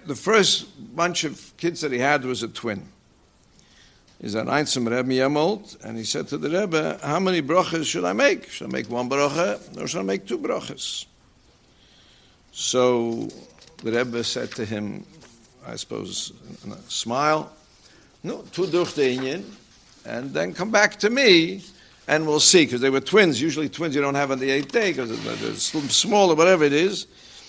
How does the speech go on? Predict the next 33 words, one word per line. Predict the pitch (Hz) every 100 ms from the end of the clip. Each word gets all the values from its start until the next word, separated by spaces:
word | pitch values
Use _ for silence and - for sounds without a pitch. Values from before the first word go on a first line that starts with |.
| -
And | - 214
he | 214
comes | 269 233
out | 220 202
durch | 226 -
the | 196 165
minyan. | 151 156 190 294 - - - - - -
So | - 175
Label | 156 180 165 160
went | 151 151 127 - -
and | 175 160 139 127 104 - - _ 151
do | 185
two | 165 - 175
durch | 139 104
the | 113
minyan. | 165 214 226 226 - - - - - -
And | 120
he | 113
came | 165 170
back | 156 139
to | -
the | 123
Rebbe | 131 190 202 170
and | 160
said, | 185 175
"Bei | 143
mir | 165 175
kommt | 165 151 190
euch | 180 170 156 - - - _ _ - _
zu | - -
machen | 143 165 156 151 127
zwei | - 135 143
Brachas." | 113 117 117 - - - - -